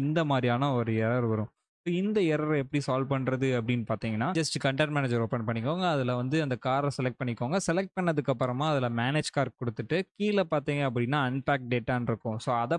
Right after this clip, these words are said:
பிரஸ் பண்ணீங்க அப்படின்னா டேட்டா ஃபோல்டர் ஓப்பன் ஆகும். So, இதுல பார்த்தீங்கன்னா driver த்ரீ டின்னு ஒண்ணு இருக்கும். So, இதுல open with notepad-ன்னு கொடுத்து ஓப்பன் பண்ணிக்கோங்க. So, இதுல பார்த்தீங்க அப்படின்னா மாடல்ஸ் கீழே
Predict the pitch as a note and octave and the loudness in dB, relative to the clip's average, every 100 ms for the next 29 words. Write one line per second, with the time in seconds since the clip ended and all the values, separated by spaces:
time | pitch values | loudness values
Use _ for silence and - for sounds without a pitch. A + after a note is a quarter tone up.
0 | E3+ D#3+ - D#3 D3+ D3 A#2+ A2+ C#3 F#3+ | 0 -2 -2 -2 -2 -2 -2 -2 -2 -4
1 | - _ _ _ C#3+ E3 E3+ D#3+ D3 B2+ | -10 _ _ _ -4 0 0 0 0 0
2 | A#2 A2+ B2 A2 A2+ F#3 F3 D3 D#3 G3 | 0 -2 -2 -2 0 0 0 0 0 0
3 | F#3 D#3+ C#3 C3 C3 D3+ C3 B2+ C#3+ C#3 | 0 -2 -2 -2 0 -2 0 0 2 0
4 | - C3 C3 B2 A2+ A2 G#2+ - A3+ F3+ | 0 0 0 0 -2 -2 -4 -4 -4 0
5 | D#3+ C#3+ C3+ D#3 E3 D#3 C#3+ C3+ C3 B2 | 0 2 2 0 0 0 -2 0 -2 0
6 | C3+ B2+ B2+ B2 A2+ - F3 C3+ C#3+ B2 | 0 0 0 0 -2 -2 -2 0 -2 -2
7 | A#2 A2+ A#2 C#3 - - _ _ _ F3 | -4 -4 -4 -4 -4 -8 _ _ _ -2
8 | F3 F3 G#3 F#3+ F3 E3 D#3+ D#3+ C#3 B2+ | 0 2 0 0 0 0 0 0 2 2
9 | D3 F3 C#3 B2 C#3+ E3+ D#3+ D3+ - C#3 | 2 0 0 2 2 2 0 -2 -8 -4
10 | D3 | -2